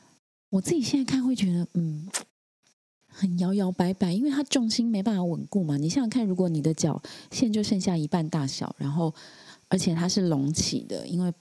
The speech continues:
缠足的关系，所以这个脚背是整个隆起来的哦。你就想说，你踩着那个小小的球在那里走路，你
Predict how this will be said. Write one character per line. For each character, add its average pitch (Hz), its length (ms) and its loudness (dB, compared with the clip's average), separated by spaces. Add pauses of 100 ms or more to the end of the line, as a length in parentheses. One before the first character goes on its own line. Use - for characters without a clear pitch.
(220)
缠 151 200 0
足 143 160 0
的 139 100 2
关 139 280 0
系， 143 280 -2
所 175 140 0
以 165 60 0
这 185 100 0
个 170 140 0
脚 156 300 2
背 220 260 2
是 202 160 0
整 170 160 2
个 147 80 2
隆 143 260 2
起 - 180 0
来 127 220 -2
的 135 80 -4
哦。 147 140 -4
你 185 40 -2
就 330 140 0
想 202 180 0
说， 285 120 -2
你 285 100 0
踩 180 220 -2
着 180 180 0
那 226 80 0
个 190 180 0
小 202 160 -2
小 240 160 0
的 160 120 2
球 165 320 0
在 214 100 2
那 214 120 0
里 170 120 0
走 135 220 0
路， 156 240 -2 (800)
你 185 200 0